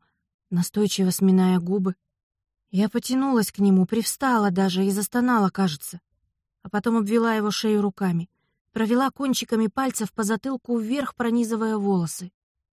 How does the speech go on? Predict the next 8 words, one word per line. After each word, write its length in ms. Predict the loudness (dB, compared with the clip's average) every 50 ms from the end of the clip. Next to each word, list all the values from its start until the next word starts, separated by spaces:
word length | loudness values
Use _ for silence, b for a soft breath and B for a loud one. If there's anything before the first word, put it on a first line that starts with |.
| _ 0
Он 200 | 4 4 6 6
неспешно, 680 | 6 4 2 0 -4 -4 0 0 0 0 2 2 2 2
с 100 | 2 0
ощутимым 720 | -2 -2 -2 -2 -4 -4 -4 -2 0 2 2 2 4 4
нажимом 560 | 4 2 2 0 0 0 2 2 2 0 0
погладил 540 | 0 0 0 2 2 0 0 0 0 2 2
мои 220 | 2 2 2 0
плечи, 540 | 0 -2 -2 0 0 0 0 -2 -4 -8 -10